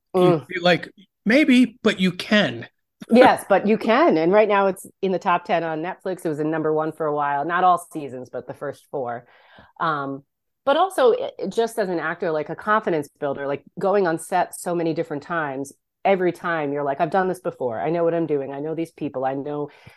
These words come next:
Speaker 2: how to handle myself. I know, you know, if I'm anxious, what to do with myself so that I can still deliver and, you know, work through it." And it's just, everything about it was positive for me in so many ways. Like,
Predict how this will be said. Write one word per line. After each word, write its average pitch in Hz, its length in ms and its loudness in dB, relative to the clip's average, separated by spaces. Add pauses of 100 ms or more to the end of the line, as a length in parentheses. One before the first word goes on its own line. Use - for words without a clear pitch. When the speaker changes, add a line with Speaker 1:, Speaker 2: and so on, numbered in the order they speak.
Speaker 2:
how 185 140 0
to 175 60 0
handle 160 260 -2
myself. 139 420 -4
I 156 100 -4
know, 147 520 -2
you 165 100 -4
know, 139 260 -6
if - 180 -6
I'm 151 180 0 (360)
anxious, 185 440 -4
what 165 160 -2
to 170 80 -8
do 160 140 -2
with 165 120 -2
myself 147 400 -2
so 151 160 -6
that 139 160 0
I 139 60 -2
can 143 260 -8
still 151 400 0
deliver 143 440 -2
and, 139 320 -6
you 147 80 -2
know, 139 100 -4
work 151 260 -6
through 143 340 -4
it." 135 60 -4
And 135 320 -8 (540)
it's 226 260 -4
just, 247 320 -4
everything 240 380 0
about 143 240 0
it 131 40 -4
was 131 140 -8
positive 120 440 -8
for 139 100 -12
me 120 280 -8
in 117 140 -12
so 131 160 -10
many 127 180 -10
ways. 117 460 -12
Like, 107 400 -14